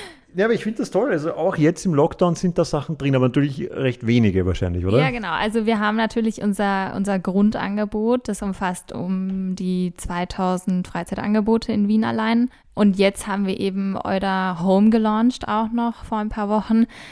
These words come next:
Speaker 2: Und da sind ein paar wenige Online-Angebote drin. Da ist natürlich dann Skurriles dabei.
Speaker 1: Aber wie ist
Speaker 2: <laughs>
Speaker 1: das? Ähm, man startet eine App,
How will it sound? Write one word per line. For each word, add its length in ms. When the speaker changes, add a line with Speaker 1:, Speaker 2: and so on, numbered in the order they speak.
Speaker 2:
Und 140
da 80
sind 120
ein 200
paar 320
wenige 320
Online-Angebote 840
drin. 500
Da 120
ist 120
natürlich 380
dann 320
Skurriles 560
dabei. 380
Speaker 1:
Aber 140
wie 100
ist 100
Speaker 2:
<laughs> 0
Speaker 1:
das? 180
Ähm, 320
man 380
startet 800
eine 360
App, 380